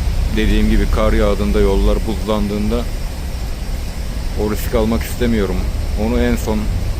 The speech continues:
çare olarak bıraktım. Herhalde on güne kadar ben Florida yoluna çıkacağım. Ama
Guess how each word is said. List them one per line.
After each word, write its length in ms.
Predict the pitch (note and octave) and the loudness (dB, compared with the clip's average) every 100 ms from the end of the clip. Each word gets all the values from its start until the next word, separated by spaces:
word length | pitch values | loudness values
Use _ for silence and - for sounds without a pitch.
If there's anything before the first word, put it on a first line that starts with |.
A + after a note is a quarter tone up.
| - | 0
çare 280 | A2 G2+ | 0 2
olarak 280 | G#2+ G2+ G2 - - - - - | 2 2 2 2 0 0 0 0
bıraktım. 360 | F#2+ F2+ - - - - - - - - - - - - - - - - - - - - - - - - - - - - - - - - - - - - - - - - - - - - C3+ | 2 2 4 4 4 2 2 0 0 0 0 2 0 0 0 0 0 2 0 0 0 -2 -2 -2 -2 0 -2 -2 -2 -2 -2 -2 -2 0 0 0 0 0 0 0 -2 0 0 0 0 0 2
Herhalde 520 | D3 C3+ A#2 C#3+ D3 - - - - - - - - - - - C#3 | 2 2 2 2 0 0 -2 -2 -2 -4 -2 -2 -2 -2 -2 -2 0
on 220 | D3 C#3 | 0 2
güne 180 | B2 A2+ | 2 2
kadar 280 | A#2 C#3 C3+ | 2 2 2
ben 120 | C3 | 0
Florida 440 | B2+ B2+ C3 A#2+ | 0 2 2 2
yoluna 320 | B2+ A2+ A2+ B2 | 2 2 2 0
çıkacağım. 380 | - - A#2 - - - - - - - - - - - - - - - - - - - - - - - - - - - - - - - - - - - - | -2 -2 -2 -2 -4 -4 -6 -6 -6 -6 -4 -4 -4 -4 -4 -4 -4 -4 -4 -2 -2 -2 -2 -4 -4 -2 -2 -2 0 0 0 0 2 2 2 2 2 0 2
Ama 120 | B2 | 2